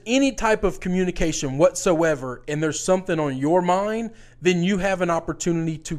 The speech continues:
get that information out there to tell them. But if there's no communication at all,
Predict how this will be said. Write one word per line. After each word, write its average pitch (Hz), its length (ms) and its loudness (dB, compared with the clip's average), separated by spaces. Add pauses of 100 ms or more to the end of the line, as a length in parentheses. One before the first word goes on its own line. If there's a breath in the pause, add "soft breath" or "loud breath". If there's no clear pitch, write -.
(140)
get 170 300 0
that 160 260 -2
information 139 680 -6
out 123 300 -8
there 113 280 -4
to - 200 -12
tell 139 360 -2
them. 104 340 -14 (460 soft breath)
But 185 120 6
if 185 120 -4
there's 151 240 -2
no 170 240 8
communication 190 720 -4
at 139 100 0
all, 180 380 4